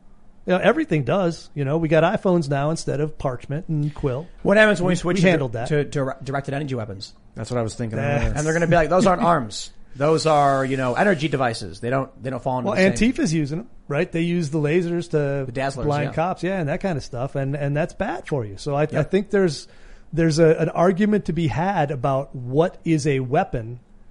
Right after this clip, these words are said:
Speaker 1: you know, and what is an arm. And, okay, do we have to have those arguments? Yeah,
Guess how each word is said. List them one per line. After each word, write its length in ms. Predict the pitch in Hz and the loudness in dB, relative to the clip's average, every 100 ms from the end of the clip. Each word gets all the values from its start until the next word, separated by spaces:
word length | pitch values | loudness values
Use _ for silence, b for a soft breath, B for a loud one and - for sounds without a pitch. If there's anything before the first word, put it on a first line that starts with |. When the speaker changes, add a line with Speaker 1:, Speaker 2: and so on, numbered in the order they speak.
| b b b | b b b
Speaker 1:
you 100 | 151 | -6
know, 180 | 139 131 | -2 -2
and 380 | 143 143 139 135 | -2 -2 0 -2
what 200 | 131 147 | 2 2
is 100 | 135 | 2
an 120 | 143 | -2
arm. 480 | 143 175 139 127 139 | 0 0 2 -2 -6
And, 480 | 139 135 131 131 131 - - | -6 -4 -4 -4 -8 -10 -4
okay, 220 | 175 175 | 0 2
do 80 | 160 | 4
we 100 | 156 | 4
have 200 | 180 180 | 2 2
to 80 | 165 | 0
have 180 | 180 | 2
those 200 | 180 180 | 2 2
arguments? 360 | 156 170 208 - | 2 0 -2 -4
Yeah, 180 | 269 | -6